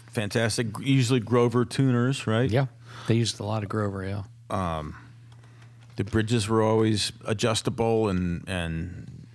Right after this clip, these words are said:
Speaker 1: stable.
Speaker 2: Yeah. Well, why don't, we talked a little bit about this. Why don't we talk about vintage and modern bargains?
Speaker 1: Vintage and mar-,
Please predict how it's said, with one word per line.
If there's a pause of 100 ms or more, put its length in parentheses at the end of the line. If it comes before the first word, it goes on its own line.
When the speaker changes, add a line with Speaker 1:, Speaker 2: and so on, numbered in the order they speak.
(200)
Speaker 1:
stable. (320)
Speaker 2:
Yeah. (420)
Well,
why
don't,
we
talked
a
little
bit
about
this.
Why
don't
we
talk
about
vintage
and
modern
bargains? (800)
Speaker 1:
Vintage
and
mar-,